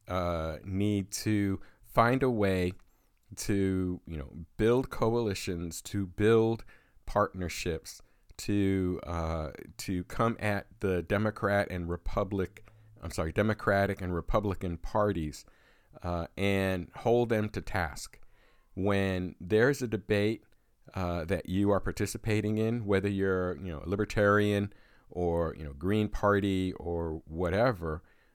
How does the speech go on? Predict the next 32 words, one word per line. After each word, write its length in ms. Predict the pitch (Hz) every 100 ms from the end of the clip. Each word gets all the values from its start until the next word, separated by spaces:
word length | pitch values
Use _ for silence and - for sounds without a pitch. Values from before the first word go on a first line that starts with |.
| _ -
um, 440 | 90 90 85 85 -
you 360 | 85 85 107 147
need 280 | 135 127 -
to 120 | 107
be 180 | 98 95
challenging 840 | - 110 104 107 107 104 98 92
the 100 | 85
Democrats 640 | 80 101 98 - 95 92 -
and 120 | 90
Republicans 800 | 85 - 92 92 - 87 82 - - - _
with 220 | - 95 -
the 80 |
positions, 800 | 87 90 95 98 - 92 87 85 - _ _ -
uh, 260 | 87 82 82
that 260 | 90 85
they 240 | 92 101 107
need 280 | 101 95
to 160 | - -
answer 380 | 90 92 - 78
to. 300 | - - - - - _ _ _ -
And, 600 | - 90 87 85 85 82 -
you 80 | 80
know, 220 | 73 76
we 300 | - 85 101
haven't 460 | 87 117 117 120 -
seen 400 | - 104 101 92
that, 260 | 85 85 - - _ _ - -
uh, 380 | 87 85 85 85 -
partly 460 | - 117 - 117
because 560 | 110 101 - 104 98 90
the 140 | 85
system 580 | - 117 - - 95 87